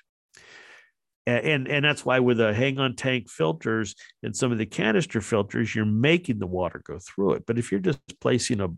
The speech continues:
a block of biomedia in a sump, the chances of the water going through that are low in the beginning and get even less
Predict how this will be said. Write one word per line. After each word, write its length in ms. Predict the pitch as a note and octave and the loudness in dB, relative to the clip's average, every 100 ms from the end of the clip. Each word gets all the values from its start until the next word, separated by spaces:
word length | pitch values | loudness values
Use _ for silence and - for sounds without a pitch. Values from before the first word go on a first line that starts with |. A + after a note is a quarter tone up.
| - - | -10 -10
a 60 | |
block 560 | F2 - F#2+ A#2+ B2+ - | -10 -6 0 2 0 -4
of 80 | F#2+ | -4
biomedia 720 | G2+ B2 C#3 G#2+ G2+ G2+ F#2+ | 0 2 2 0 0 0 -2
in 160 | G#2 F2 | -2 -4
a 60 | |
sump, 420 | - - D3+ - | -2 2 2 0
the 80 | - | -6
chances 460 | - C#3+ B2+ - A2+ | -2 0 0 0 -2
of 60 | |
the 80 | A2+ | -2
water 380 | G2+ G#2 C3+ C3+ | -2 -2 -2 -2
going 260 | G#2+ F#2+ F#2+ | -4 -6 -8
through 300 | - A#2 G#2+ | -2 2 2
that 240 | G2 F#2 | 2 0
are 160 | F2 F2 | -2 -2
low 340 | F#2+ A#2+ A#2+ | 2 4 4
in 100 | G#2+ | 2
the 80 | G2+ | -2
beginning 640 | G2 F2 B2 E3+ A#2 G2+ - - _ A2+ | -6 -4 -2 -2 -2 -4 -10 -20 _ -8
and 240 | A2 G#2 | -6 0
get 160 | B2 B2+ | 4 6
even 420 | B2+ A#2 G#2 G#2 | 4 2 0 0
less 360 | D#3 G2+ - | 0 -2 -6